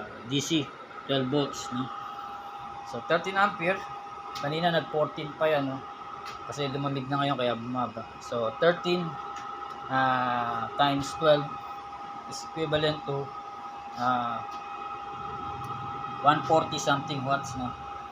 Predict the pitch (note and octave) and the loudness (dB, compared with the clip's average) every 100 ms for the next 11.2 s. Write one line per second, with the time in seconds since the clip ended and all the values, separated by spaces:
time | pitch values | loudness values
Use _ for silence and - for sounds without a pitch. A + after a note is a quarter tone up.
0 | - - - D3+ E3+ E3+ F3 F3 F3 F3 | -12 -10 -6 -4 2 8 8 8 6 2
1 | E3+ E3+ D#3+ D#3+ D3+ C#3+ - C3+ - A#2+ | 2 2 2 2 2 -2 -4 -4 0 0
2 | - - - - - - - - - - | 0 -12 -14 -14 -12 -12 -14 -14 -12 -12
3 | - - - B2 B2 - - - - - | -10 -10 -4 -2 -4 -10 -12 -14 -14 -12
4 | - D3 F3 F3 E3+ E3+ F3+ F3 E3+ - | 0 6 8 8 6 10 10 10 6 0
5 | F3 F3 D#3+ F3 D#3 D3+ D3+ D3 D3 D3+ | 2 4 6 6 6 2 2 8 8 8
6 | C#3+ D3 D3+ C#3+ C3+ C3+ - C#3+ C3+ C#3 | 4 4 4 2 -2 -4 2 2 4 2
7 | C#3+ C#3 C#3 C#3+ C#3 C3+ B2+ - - - | 4 6 6 10 8 8 -2 -6 -10 -10
8 | - - - C#3 D3+ D#3+ D3+ - D3+ D#3 | -10 -10 -6 0 6 6 4 -2 -2 -2
9 | D#3 D#3+ D3+ D3+ D3+ C#3 C3+ C3+ C3 C3 | -2 -2 0 2 2 2 0 0 -2 -4
10 | B2+ B2 - - - - - - D3+ D#3 | -4 -6 -8 -10 -10 -10 -8 0 6 6
11 | D3+ D3+ | 6 -4